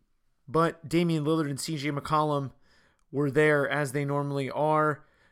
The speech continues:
Damian with thirty points on eleven of twenty-four shooting, seven assists. C J McCollum, twenty-four points,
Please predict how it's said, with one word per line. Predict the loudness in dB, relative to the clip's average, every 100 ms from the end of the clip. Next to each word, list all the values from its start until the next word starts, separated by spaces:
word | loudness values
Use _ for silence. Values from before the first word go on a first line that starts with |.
| _
Damian | -2 0 0 0 -2 -4 -4
with | -6 -6 -14
thirty | -2 2 2 0
points | -4 -4 -4 -4
on | -4
eleven | 0 0 -2
of | -4
twenty-four | -6 -6 -6 -4 -4
shooting, | -6 -6 -4 -6
seven | -6 -4 -4
assists. | -4 -4 -4 -4 -8 -16 _
C | -14 -8
J | -4 -4
McCollum, | -6 -4 -2 0 0 -4 -10 _ _ _ _ -18
twenty-four | -6 -2 -2 -4 -4 -2 -2 -4 _
points, | -10 -6 -6 -8 -14